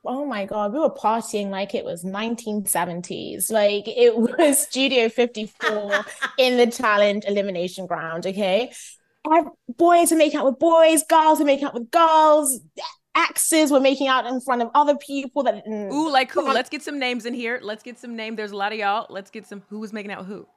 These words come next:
Speaker 1: I don't wanna gossip, but, uh, Kieran and <laughs> Jessica,
Speaker 2: Ooh.
Speaker 1: apparently they used to have that
Speaker 2: Ooh.
Speaker 1: thing, a thing, thing. And then Kieran, I'm such a gossip.
Speaker 2: Look at your face! Ah!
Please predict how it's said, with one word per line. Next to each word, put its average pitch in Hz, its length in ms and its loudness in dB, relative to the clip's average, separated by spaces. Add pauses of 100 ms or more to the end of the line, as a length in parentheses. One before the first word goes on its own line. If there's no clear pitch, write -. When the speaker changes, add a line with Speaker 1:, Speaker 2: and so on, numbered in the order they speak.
Speaker 1:
I 339 60 2 (120)
don't 539 240 4
wanna 285 120 0
gossip, 240 600 2
but, 220 480 4
uh, 202 240 0 (120)
Kieran 262 560 6
and 233 200 4 (160)
<laughs> - 120 -6
Jessica, 247 520 0
Speaker 2:
Ooh. 480 60 10
Speaker 1:
apparently 587 280 8
they 415 80 -10
used 427 160 -8
to 415 40 -6
have 415 140 -4
that 208 140 2
Speaker 2:
Ooh. 587 160 2
Speaker 1:
thing, 226 180 2
a 226 60 -2
thing, 220 260 -4
thing. 220 380 -4 (340)
And 240 160 0
then 233 340 0
Kieran, 302 640 -2 (400)
I'm 339 160 0
such - 300 -4
a 277 40 -6
gossip. 277 320 -2
Speaker 2:
Look 523 200 0
at 622 140 0
your 587 100 2
face! 784 1500 2
Ah! - 60 -18